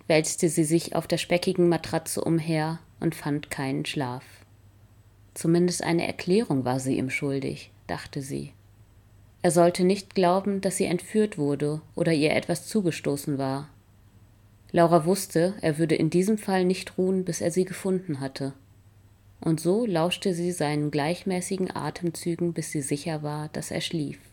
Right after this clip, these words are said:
Dann schlich sie auf Zehenspitzen durch das kleine Haus, zündete in dem früher als Küche genutzten Raum einen alten Kerzenstummel an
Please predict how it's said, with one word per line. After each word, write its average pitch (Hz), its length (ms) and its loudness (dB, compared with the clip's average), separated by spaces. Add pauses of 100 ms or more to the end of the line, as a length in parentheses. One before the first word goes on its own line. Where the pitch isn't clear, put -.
(760)
Dann 175 400 6 (120)
schlich - 300 0
sie - 160 -2
auf - 160 -10
Zehenspitzen 208 680 2
durch 190 140 -2
das 185 220 -2
kleine 170 420 0
Haus, 156 460 -6 (560)
zündete 208 480 4
in 196 140 0
dem 156 160 2
früher 160 320 -2
als - 200 -6
Küche 214 320 -2
genutzten 151 520 -4
Raum 147 360 -2
einen 143 240 -2
alten 135 360 -4
Kerzenstummel 170 800 -2
an 170 300 -2